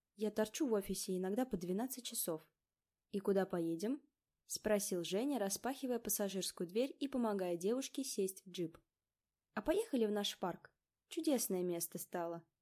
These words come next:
И там продают самое вкусное мороженое в городе», выдвинула Алла предложение. Женя даже растерялся. Парк? Мороженое? Подростки они, что ли?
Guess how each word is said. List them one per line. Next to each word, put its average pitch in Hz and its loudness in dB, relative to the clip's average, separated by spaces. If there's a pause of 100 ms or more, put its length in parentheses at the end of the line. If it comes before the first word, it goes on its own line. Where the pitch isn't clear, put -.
(360)
И 208 0
там 202 2
продают 190 -2
самое 233 2
вкусное 233 -2
мороженое 185 -2
в 160 -12
городе», 208 -2 (460)
выдвинула 254 0
Алла 185 -2
предложение. 180 -2 (540)
Женя 190 2
даже 202 0
растерялся. 196 -2 (480)
Парк? 180 -6 (360)
Мороженое? 190 -4 (480)
Подростки 190 0
они, 262 4
что 185 -2
ли? 160 -4